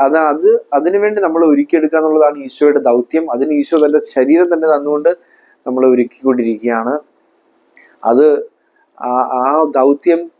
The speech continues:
പിതാവിൻ്റെ ഇഷ്ടമാണ് താനും. ഇപ്പോ ദിവ്യകാരുണ്യം ഭക്തിയോടെ അതിലേറെ സ്നേഹത്തോടെ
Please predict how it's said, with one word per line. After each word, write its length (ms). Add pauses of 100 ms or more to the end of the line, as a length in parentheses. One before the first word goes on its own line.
(180)
പിതാവിൻ്റെ 680
ഇഷ്ടമാണ് 520
താനും. 340 (540)
ഇപ്പോ 400
ദിവ്യകാരുണ്യം 760 (500)
ഭക്തിയോടെ 720 (500)
അതിലേറെ 440
സ്നേഹത്തോടെ 840